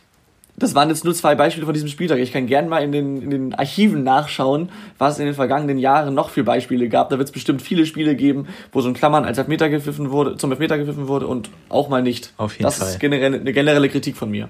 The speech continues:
Speaker 1: Aber gut. Ähm, aber an sich sind wir uns da ja, glaub ich, recht einig. Äh, auch wenn man den Schieds-, Schiedsrichter zum Teil in Schutz nehmen muss, ein klarer Elfmeter war das wohl eher nicht, oder?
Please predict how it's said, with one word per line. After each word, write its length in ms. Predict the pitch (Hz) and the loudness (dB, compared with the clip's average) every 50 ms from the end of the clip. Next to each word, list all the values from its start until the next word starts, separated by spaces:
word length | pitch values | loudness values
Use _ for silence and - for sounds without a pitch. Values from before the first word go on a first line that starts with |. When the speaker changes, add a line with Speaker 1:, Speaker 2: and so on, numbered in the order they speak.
| - | -8
Speaker 1:
Aber 220 | - 127 131 131 113 | -4 -2 0 0 0
gut. 180 | 117 113 - - - _ - - - - - - - - - - - _ _ _ _ _ - | -2 -4 -6 -10 -18 _ -20 -20 -20 -20 -20 -20 -20 -20 -20 -20 -20 _ _ _ _ _ 2
Ähm, 440 | 131 135 135 139 139 139 135 135 127 - - - - _ _ _ - - | 4 4 4 4 2 0 -2 -4 -6 -10 -16 -20 -20 _ _ _ -4 0
aber 140 | - 135 139 | 4 4 4
an 80 | 147 143 | 6 4
sich 160 | 151 156 - | 2 2 2
sind 140 | 160 156 139 | 0 0 2
wir 100 | 147 135 | 2 2
uns 160 | 139 139 - | 2 2 2
da 100 | 147 131 | 2 2
ja, 60 | 131 127 | 4 2
glaub 140 | 131 135 131 | 2 0 -2
ich, 140 | 127 - - | -4 -4 -4
recht 260 | 139 143 - - - | -4 -4 -4 -4 -2
einig. 500 | - 131 139 143 131 135 147 - - - _ _ - | 0 0 2 2 0 -2 -2 -6 -10 -18 _ _ -4
Äh, 360 | - 123 127 123 123 123 123 - - - _ _ _ _ _ _ _ _ _ _ _ - | -2 0 0 0 0 -2 -4 -8 -14 -20 _ _ _ _ _ _ _ _ _ _ _ -10
auch 200 | - - 147 147 | -4 -2 -2 0
wenn 60 | 151 | 2
man 120 | 139 139 139 | 2 2 2
den 20 | |
Schieds-, 340 | - 165 139 - - - - - | 2 -2 -2 -2 -6 -10 -10 -6
Schiedsrichter 340 | 151 165 151 160 - 143 131 | -4 -2 -2 0 0 0 -2
zum 140 | - 127 113 | -2 -4 -2
Teil 220 | - 139 151 160 | 2 2 2 4
in 60 | 143 | 2
Schutz 200 | - 165 160 - | 0 -2 -2 -2
nehmen 140 | 156 151 147 | -2 -2 0
muss, 260 | 143 151 151 - - - | 0 0 -2 -4 -8 -12
ein 160 | - - 120 | -12 -12 -6
klarer 360 | - - 123 127 147 147 135 | 0 4 4 4 6 4 4
Elfmeter 340 | 127 131 135 143 143 139 120 | 2 2 0 0 0 0 0
war 80 | 123 123 | 2 0
das 140 | 131 127 127 | 0 -2 -2
wohl 120 | 120 107 | 0 0
eher 100 | 127 123 | 0 -2
nicht, 220 | 110 113 - - | -2 -4 -6 -4
oder? 280 | 127 - 151 170 - | 0 0 0 0 0